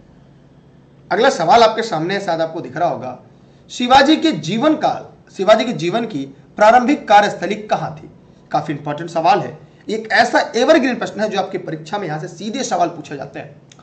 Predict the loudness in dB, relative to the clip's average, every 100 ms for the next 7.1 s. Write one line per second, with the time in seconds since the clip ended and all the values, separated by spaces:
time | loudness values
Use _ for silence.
0 | -20 _ _ _ _ _ _ _ -8 2
1 | 6 6 6 4 4 4 2 -8 -20 -6
2 | -2 4 6 6 4 0 0 0 4 4
3 | 4 2 2 -2 -6 -4 2 4 4 -2
4 | -18 -20 -20 _ _ -4 -4 0 2 2
5 | -2 -4 -4 -4 -2 0 0 -2 -2 0
6 | 2 0 2 0 0 -4 -2 2 2 2